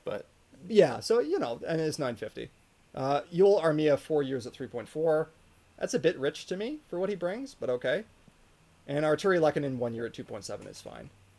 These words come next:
Speaker 2: Um,
Speaker 1: Yeah.
Speaker 2: they're defined by who they lost, I think.
Speaker 1: Yes, Phil Deneau is the big one who we, who we mentioned. Uh, Corey Perry, who was really useful and now is going to win another, win a cup in, in Tampa Bay.
Speaker 2: Yep.
Speaker 1: Um,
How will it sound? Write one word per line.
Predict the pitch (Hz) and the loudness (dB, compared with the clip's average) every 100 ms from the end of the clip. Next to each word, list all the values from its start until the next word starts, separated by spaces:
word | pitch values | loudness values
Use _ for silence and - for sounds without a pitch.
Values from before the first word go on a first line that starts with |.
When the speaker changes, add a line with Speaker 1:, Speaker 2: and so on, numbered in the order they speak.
| - _ _ - | -20 _ _ -14
Speaker 2:
Um, | - 123 120 | -10 -8 0
Speaker 1:
Yeah. | 117 - - | 0 0 0
Speaker 2:
they're | 190 | 4
defined | 220 233 226 202 | 6 6 4 4
by | 170 | 2
who | 151 | 2
they | 135 | -2
lost, | 113 110 117 - - - _ _ _ _ _ - | -2 -4 -8 -14 -16 -20 _ _ _ _ _ -14
I | |
think. | 98 113 104 - _ - _ - _ _ _ | -10 -10 -12 -20 _ -20 _ -20 _ _ _
Speaker 1:
Yes, | 165 113 - | 8 8 4
Phil | - - 147 | -8 6 8
Deneau | 131 120 107 | 8 6 4
is | 101 | 2
the | 117 | -2
big | 107 107 | 0 0
one | 107 | -2
who | 113 | 0
we, | 107 | -4
who | - | -2
we | 110 | 2
mentioned. | 139 156 160 147 | 2 6 4 6
Uh, | - 110 | 2 4
Corey | - 151 | 8 8
Perry, | 143 170 160 156 | 8 6 6 6
who | 143 | 4
was | 120 113 - | 4 2 2
really | 127 | 4
useful | 120 156 - 135 | 6 4 4 2
and | 123 | 4
now | 117 113 107 | 4 4 2
is | 107 | 0
going | - 107 | 0 0
to | - 113 104 110 - | 0 -2 -2 -6 -8
win | 120 120 | 2 4
another, | 120 113 113 - | 6 6 4 4
win | 135 | 4
a | 123 | 6
cup | 139 117 | 6 6
in, | 120 110 - | 4 2 -4
in | 117 107 107 _ | -4 -4 -8 _
Tampa | 120 107 | -2 6
Bay. | 143 147 - - - - - - - _ - | 8 8 6 -20 -20 -20 -20 -20 -20 _ 4
Speaker 2:
Yep. | 113 | 6
Speaker 1:
Um, | 110 107 113 | 8 6 2